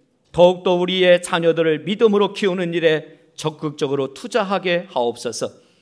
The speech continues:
예배를 가르치고 성경을 가르치고 기도를 가르치게 하옵소서.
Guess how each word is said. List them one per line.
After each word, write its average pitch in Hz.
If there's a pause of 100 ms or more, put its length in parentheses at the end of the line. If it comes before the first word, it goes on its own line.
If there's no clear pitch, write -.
(280)
예배를 180
가르치고 190
성경을 208
가르치고 170
기도를 143
가르치게 196
하옵소서. 123